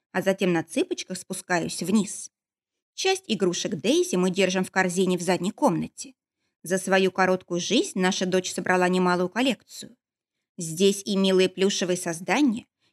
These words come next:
и всякая пластмассовая мелочевка, купленная на распродажах, и экологически чистые деревянные игрушки. Я наугад достаю из корзины несколько штук и непроизвольно морщусь от громких звуков, что они издают.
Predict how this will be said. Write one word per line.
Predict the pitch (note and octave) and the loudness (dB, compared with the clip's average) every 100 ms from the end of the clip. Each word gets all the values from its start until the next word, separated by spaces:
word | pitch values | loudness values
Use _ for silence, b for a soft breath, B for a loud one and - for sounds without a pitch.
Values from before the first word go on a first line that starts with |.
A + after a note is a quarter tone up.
| - | -8
и | |
всякая | C#4 - F#4+ D4+ | -6 -2 -2 -2
пластмассовая | G#3+ F#3+ - F#3+ F#3+ G3 F#3 | -2 -2 0 -2 0 0 2
мелочевка, | F3 E3 - A#3+ G4 - | 2 0 0 0 0 -2
купленная | F#3+ G#3+ G3+ F#3+ F#3 | -4 -2 -2 0 2
на | F#3 F3+ | 2 2
распродажах, | F3+ - A3+ A#3+ D#3+ - - _ _ _ - | 0 -4 -2 0 -2 -6 -14 _ _ _ -6
и | A3 A3 | -4 -2
экологически | G3+ F#3+ F#3 F3+ G3 - | 0 2 2 -2 -4 -6
чистые | G3 - F#3 F#3+ | -4 -2 -2 -2
деревянные | F#3 F#3 F3+ F3+ F3 G#3 | 2 2 4 4 2 0
игрушки. | B3+ A3 - - _ _ _ _ _ _ | 0 0 -4 -12 _ _ _ _ _ _
Я | F4+ G4 | -2 2
наугад | D4 F#3 D#3 A#3 D#4+ | 4 2 0 0 0
достаю | G#3 G3+ F#3+ F#3+ | -2 -2 0 0
из | G3 - | -2 -2
корзины | F#3+ F#3 F#3+ F#3+ | 0 2 2 4
несколько | F#3+ G3 F#3+ F3 | 2 0 -4 -6
штук | F#3 - - D#4 - | -6 -6 -2 -4 0
и | G#3+ | 0
непроизвольно | F#3+ G3 F#3+ F3+ F#3 F#3+ F#3 | 2 2 2 2 2 2 4
морщусь | F#3 F#3 F#3+ G3+ | 4 2 -2 -6
от | G3+ F3+ | -4 0
громких | G3 F3+ F3 | 0 0 -4
звуков, | D#3+ F#3+ C#4+ - - | -6 -2 -2 -2 -8
что | - F3+ | -2 0
они | F3 F3+ | 2 0
издают. | F#3+ D#3 F#3 A3 G3 | -2 -2 0 0 -4